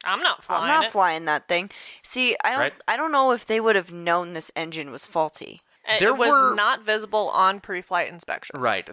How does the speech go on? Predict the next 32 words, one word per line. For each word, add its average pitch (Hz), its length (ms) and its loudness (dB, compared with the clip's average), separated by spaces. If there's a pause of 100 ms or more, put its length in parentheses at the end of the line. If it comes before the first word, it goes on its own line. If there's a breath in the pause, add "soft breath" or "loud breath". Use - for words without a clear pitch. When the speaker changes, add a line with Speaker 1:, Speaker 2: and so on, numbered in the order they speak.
Speaker 3:
There 160 120 2
were 240 140 2
very 175 480 -2
small 127 760 -4
signs 139 960 -8 (140)
that 123 140 -10
they 127 120 -4
could 120 280 -4
have 123 400 -8 (160)
seen, 151 760 -10
but 123 220 0
nothing 214 840 -8 (300)
clear. 117 640 -8 (260)
Like, 143 220 -2
when 190 160 0
they 208 140 -2
took - 260 -4
off, 151 420 0 (380)
it 160 220 -10
wasn't 185 520 -4
producing 151 640 -8
symmetric 117 640 -10
power. - 460 -8
Speaker 2:
Hmm. - 60 -16 (480)
Speaker 3:
And 175 100 -6
that 247 140 0
was 240 120 -6
because 185 440 -4
of 151 460 -8
the 143 100 -2
sheared 110 600 -8 (200)
fan - 180 -12